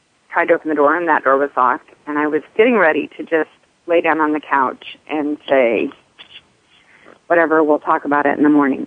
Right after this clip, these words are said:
And something, I don't know if it's just my personality or what, but I decided I,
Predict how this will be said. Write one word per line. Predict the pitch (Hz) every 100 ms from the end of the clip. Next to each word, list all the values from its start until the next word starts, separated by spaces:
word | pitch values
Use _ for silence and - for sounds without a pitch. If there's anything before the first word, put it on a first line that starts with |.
| _
And | 160 156 -
something, | 226 240 - 156 151 151 _ _ _ _ _ _ _ _ _ _ _ _ - 143
I |
don't | 151
know | 151
if | 139
it's | -
just | 151 -
my | 131
personality | 131 139 135 143 160 160 165 170 156
or | 147
what, | 160 156 - -
but | 139 - -
I | 160
decided | 151 143 147 139
I, | 139 147